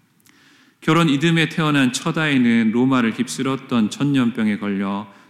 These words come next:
도를 넘기지 못하고 세상을 떠나고 천팔백오십팔 년에 로베르토는 장티푸스로, 천팔백육십 년 랄프라는 아이는 알 수 없는 고열로 떠납니다. 태어난 해조차 넘기지 못하고 세상을 떠나는 아이들도 많았습니다.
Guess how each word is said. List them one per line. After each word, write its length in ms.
도를 280
넘기지 340
못하고 380
세상을 380
떠나고 760
천팔백오십팔 840
년에 220
로베르토는 960
장티푸스로, 1000
천팔백육십 840
년 260
랄프라는 640
아이는 300
알 200
수 160
없는 200
고열로 680
떠납니다. 520
태어난 360
해조차 340
넘기지 320
못하고 340
세상을 460
떠나는 280
아이들도 640
많았습니다. 640